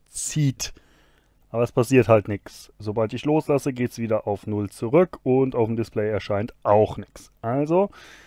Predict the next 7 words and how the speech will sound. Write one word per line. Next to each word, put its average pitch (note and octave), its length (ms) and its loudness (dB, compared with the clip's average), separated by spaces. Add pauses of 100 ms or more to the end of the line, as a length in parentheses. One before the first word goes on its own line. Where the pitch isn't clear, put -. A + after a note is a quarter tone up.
(300)
irgendwas A3 500 8
da G3+ 100 2
drin E3+ 240 0
scheint C#3 360 4
noch B2+ 180 -2
zu - 180 -6
leben. C3 480 2